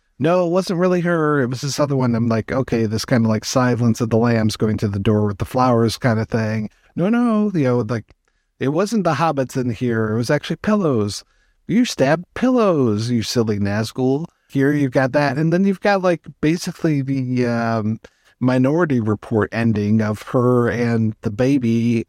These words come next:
or the little girl, out in this beautiful cottage that, you know, this completely make-believe type land where it's like,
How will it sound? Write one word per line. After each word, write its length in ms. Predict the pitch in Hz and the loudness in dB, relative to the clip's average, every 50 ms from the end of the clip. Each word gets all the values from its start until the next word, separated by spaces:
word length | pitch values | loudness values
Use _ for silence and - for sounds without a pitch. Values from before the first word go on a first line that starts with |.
| - - | -8 -6
or 280 | - 107 104 104 104 | -4 -2 -2 -2 -2
the 120 | 101 110 107 | 0 0 0
little 280 | 107 120 113 113 104 | 2 2 0 0 0
girl, 560 | 95 110 127 143 131 120 113 117 120 120 - _ _ _ _ - - | 0 0 2 2 2 2 2 2 0 -2 -4 _ _ _ _ -8 -4
out 240 | - 120 131 123 | -2 0 0 0
in 60 | 117 113 | 0 -2
this 120 | 110 - - _ _ - _ | -4 -6 -8 _ _ -12 _
beautiful 380 | - 127 139 139 135 - 135 123 | -2 0 0 0 0 -2 -4 -4
cottage 840 | - - - 131 - 160 - 127 123 123 120 123 123 113 107 - - | -4 -2 -2 0 0 0 0 0 0 0 0 0 -2 -2 -4 -4 -2
that, 180 | 117 113 104 - - | -2 -4 -2 -2 -2
you 80 | 120 | 0
know, 80 | 107 104 | 0 0
this 220 | 101 107 104 - | 0 -2 -2 -4
completely 580 | - 110 104 - - - 139 113 107 120 117 117 | -4 -4 -4 -4 0 0 0 0 0 0 -2 0
make-believe 800 | 107 104 104 98 107 120 110 - - 120 113 110 113 113 110 101 | 0 -2 -2 0 0 -2 -2 0 0 0 2 2 2 0 0 0
type 300 | - 123 117 104 - - | 0 0 0 0 0 -2
land 420 | 104 107 113 110 113 113 113 117 | -2 0 0 0 0 0 0 0
where 200 | 107 110 104 107 | 0 0 0 0
it's 220 | 104 90 - - - | -2 -4 -6 -6 -6
like, 140 | 101 95 | -6 -6